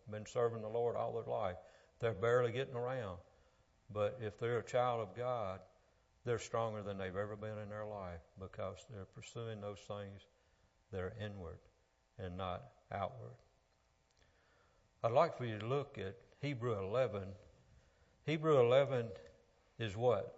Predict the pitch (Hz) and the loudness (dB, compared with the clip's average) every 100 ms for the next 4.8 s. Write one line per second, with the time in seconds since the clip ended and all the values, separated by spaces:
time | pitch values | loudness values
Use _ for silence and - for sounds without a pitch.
0 | - - _ _ _ _ 98 - 123 131 | -18 -20 _ _ _ _ -16 2 4 4
1 | 123 - 120 117 110 107 107 107 95 87 | 2 4 4 4 -2 -2 2 4 2 -2
2 | 98 104 113 - - _ _ _ _ _ | -4 -4 -4 -8 -20 _ _ _ _ _
3 | _ 110 110 117 107 131 120 - 123 120 | _ -8 4 6 6 2 0 0 -2 -2
4 | 107 - 123 113 120 139 135 98 | -6 0 2 2 0 -2 -2 -6